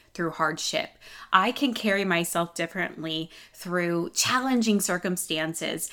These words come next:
And it shifts me perhaps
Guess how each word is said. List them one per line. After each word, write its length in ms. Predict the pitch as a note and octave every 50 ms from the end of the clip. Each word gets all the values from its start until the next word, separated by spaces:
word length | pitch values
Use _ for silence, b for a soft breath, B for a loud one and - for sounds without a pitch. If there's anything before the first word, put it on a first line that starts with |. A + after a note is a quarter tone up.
| B B B B B
And 220 | G#3 G3+ G3+ G#3
it 180 | G3+ F#3+ - -
shifts 720 | - - - - - - B3+ C#4+ G#3+ - - - - G#3+
me 480 | F3+ D#3 - - - - G3 - _ _ -
perhaps 500 | A#3 A3 F#3 G#3 G3+ F3+ F#3+ - -